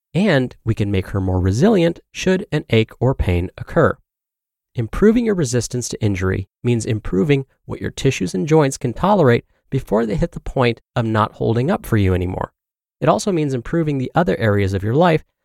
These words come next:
that contribute to whether or not you feel a painful sensation. Becoming more resistant to aches and injuries is a form of system management. You're making your tissues capable of handling more, thereby making them more effective.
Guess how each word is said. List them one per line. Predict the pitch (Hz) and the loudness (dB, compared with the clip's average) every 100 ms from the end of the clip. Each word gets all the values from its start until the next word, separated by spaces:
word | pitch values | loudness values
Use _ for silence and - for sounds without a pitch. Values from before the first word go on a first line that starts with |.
| _ - | _ -8
that | - | -6
contribute | 135 - 240 151 - - | -6 0 2 2 0 -2
to | 117 | -2
whether | 101 107 151 | 0 2 2
or | 156 | 0
not | 117 95 - _ - | 2 0 -2 _ -8
you | 131 | -8
feel | - - 104 95 | -6 0 2 2
a | |
painful | - 98 92 95 | 2 0 0 -2
sensation. | 90 95 92 82 - - _ _ _ _ _ _ _ - | -2 -2 0 -2 -4 -12 _ _ _ _ _ _ _ -4
Becoming | 135 233 269 | 0 2 2
more | 190 170 | 0 0
resistant | 139 110 101 87 - | 2 0 -2 -6 -8
to | - - | -4 0
aches | 147 - - - | 0 -2 -12 -8
and | 95 - | -6 0
injuries | 143 147 165 170 _ _ _ - | 0 2 0 0 _ _ _ -2
is | 175 196 | 0 0
a | |
form | 190 127 104 110 - | -4 0 0 0 -4
of | - | -6
system | - 92 - 98 101 | -4 -4 -4 -4 0
management. | 143 170 107 95 - _ _ _ - | 2 2 2 -2 -10 _ _ _ -4
You're | 120 | 0
making | 135 196 226 | 0 0 -4
your | 214 | -2
tissues | 143 123 127 123 - _ _ - | -2 -2 -2 -4 -10 _ _ -2
capable | - 214 208 196 196 | 0 2 0 -2 -2
of | 160 | -2
handling | 107 104 104 113 110 | 0 0 0 0 2
more, | 143 143 92 - _ _ - | 4 4 2 -6 _ _ 0
thereby | 160 131 110 120 - _ - | 2 4 2 0 -8 _ -8
making | 90 101 95 | -8 -6 -4
them | 98 | -4
more | 87 90 | -2 -2
effective. | - 117 - - | 2 0 0 -10